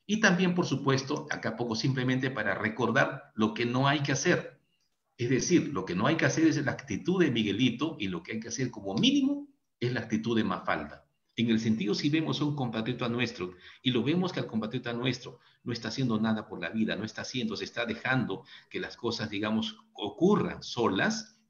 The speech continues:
evidentemente hay que guiarlo para decirle, "Por favor, Luis, busca tu futuro". Eso es la idea de estas pequeñas figuras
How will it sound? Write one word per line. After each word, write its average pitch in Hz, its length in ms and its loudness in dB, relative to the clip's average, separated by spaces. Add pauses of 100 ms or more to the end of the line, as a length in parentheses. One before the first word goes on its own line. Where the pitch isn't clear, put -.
(140)
evidentemente 104 800 -2
hay - 60 -10
que 95 120 -4
guiarlo 104 500 -2
para 85 160 -6
decirle, - 380 -6 (600)
"Por - 140 -8
favor, 139 340 -2
Luis, - 420 -4 (240)
busca 113 340 0
tu - 120 -6
futuro". - 580 -2 (220)
Eso 165 220 0
es 143 80 -2
la 120 80 0
idea 120 260 2
de 123 100 0
estas 120 360 -4
pequeñas 120 380 -2
figuras 113 500 0